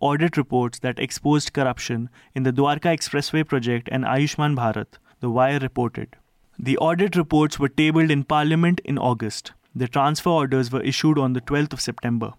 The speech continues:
Two of the transferred Indian Audit and Accounts Service officers, Aturva Sinha and Datta Prasad Suryakant Sirsa, were in charge of the audit reports that flagged the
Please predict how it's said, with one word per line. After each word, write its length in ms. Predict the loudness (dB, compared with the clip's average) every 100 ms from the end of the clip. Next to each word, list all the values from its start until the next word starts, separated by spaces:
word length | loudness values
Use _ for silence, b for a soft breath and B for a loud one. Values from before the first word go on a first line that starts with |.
| _ _ _
Two 140 | 2
of 140 | 2 2
the 100 | 0
transferred 540 | 2 0 0 0 2
Indian 340 | 4 4 4 2
Audit 340 | 2 0 -2
and 140 | 0
Accounts 480 | -2 0 2 2 0
Service 400 | 0 2 2 0
officers, 640 | -2 -2 -6 -2 -4 -4 -10 B -8
Aturva 460 | -2 2 4 4 0
Sinha 400 | 0 0 -2 -6 b
and 180 | -4 -2
Datta 240 | -2 0 2
Prasad 440 | 0 0 0 -2
Suryakant 600 | 2 4 4 2 2 2
Sirsa, 520 | -2 -4 -2 -4 -4 -8 b -2
were 140 | 0
in 180 | 2 0
charge 320 | 2 0 2
of 120 | 0
the 120 | 0 0
audit 380 | 0 0 0
reports 420 | -2 0 0 -2 -4
that 160 | -6
flagged 460 | -4 -2 -2 -2
the 120 | -4